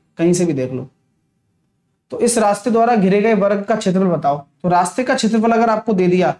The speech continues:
और इस रास्ते द्वारा घिरे हुए वर्ग का क्षेत्रफल, ये निकालना है area। हम जानते हैं सर,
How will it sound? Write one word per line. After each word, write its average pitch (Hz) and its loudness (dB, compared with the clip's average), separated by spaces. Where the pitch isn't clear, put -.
और - -4
इस 220 -2
रास्ते 202 0
द्वारा 233 2
घिरे 185 2
हुए 208 4
वर्ग 202 0
का 220 0
क्षेत्रफल, 151 -4
ये 180 2
निकालना 147 0
है 147 0
area। 139 0
हम 240 2
जानते 208 0
हैं 233 2
सर, 226 -2